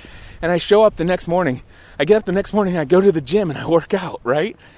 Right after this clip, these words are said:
And then I show up and they have already trained my volunteers how to do the registration table.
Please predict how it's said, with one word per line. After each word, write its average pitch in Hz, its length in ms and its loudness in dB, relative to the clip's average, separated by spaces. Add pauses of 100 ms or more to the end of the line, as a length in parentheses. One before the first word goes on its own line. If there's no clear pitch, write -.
(220)
And 180 160 0
then 202 140 2
I 196 80 0
show 202 360 4
up 233 280 4 (800)
and 180 380 0 (100)
they 156 300 4
have 208 180 4
already 185 320 2
trained 185 380 -6
my 175 200 -6
volunteers 170 920 -4 (560)
how 165 240 2
to 143 220 -4
do 143 240 -4
the 127 140 -2
registration 135 720 -2
table. 196 480 -2